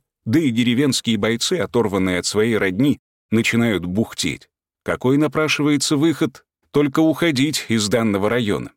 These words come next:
так как против обученных егерей, которые никогда не вступят в открытый бой с превосходящими силами, шансов у мельниковцев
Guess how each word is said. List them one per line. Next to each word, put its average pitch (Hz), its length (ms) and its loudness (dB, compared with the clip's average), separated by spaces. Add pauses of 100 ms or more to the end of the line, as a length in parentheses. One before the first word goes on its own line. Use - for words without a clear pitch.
(100)
так 120 200 -4
как - 220 -4
против 127 460 -2
обученных 107 600 0
егерей, 123 640 -2
которые 104 420 0
никогда 113 420 0
не 85 120 0
вступят - 460 -4
в 95 80 0
открытый 104 400 -2
бой 104 360 0
с - 140 -8
превосходящими 110 840 0
силами, 120 500 0 (340)
шансов - 680 -2
у 120 80 0
мельниковцев 90 800 -2